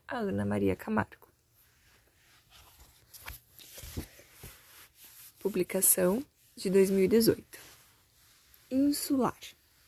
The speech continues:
Nunca pensei em te contar, não cogitei te surpreender.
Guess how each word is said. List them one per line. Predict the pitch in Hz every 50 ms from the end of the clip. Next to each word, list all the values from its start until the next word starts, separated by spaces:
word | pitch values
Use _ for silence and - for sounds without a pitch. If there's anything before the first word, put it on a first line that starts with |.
| _ _ _ _ _ _ _ _ _ _ _
Nunca | 330 359 392 381 339 285
pensei | - - 190 185 - - - 170
em | 165 165 160
te | - - -
contar, | - - 165 160 160 - - 165 156 170 180 185 190 - - _ _ _ _ _ _ _ _ _ _ _ _ _ _ -
não | 254 285 294 277
cogitei | - - 214 196 185 180 175 - 185 180
te | 170 - 180 175
surpreender. | - - - - - - 170 165 160 156 156 175 180 185 202 -